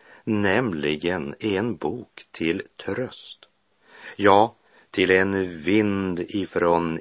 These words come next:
evighetens värld med hopp från Gud. Och det hoppet bedrar oss inte,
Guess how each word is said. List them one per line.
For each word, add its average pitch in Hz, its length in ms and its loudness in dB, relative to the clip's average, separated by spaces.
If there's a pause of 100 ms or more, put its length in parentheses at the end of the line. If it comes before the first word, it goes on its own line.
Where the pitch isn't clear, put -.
evighetens 85 1300 -2
värld 73 800 -4
med 80 360 -4
hopp - 640 -6 (280)
från 78 540 -2
Gud. 90 480 -10 (800)
Och 90 240 2
det 123 280 4
hoppet - 580 0
bedrar 98 680 2
oss 71 220 -4
inte, 82 440 -6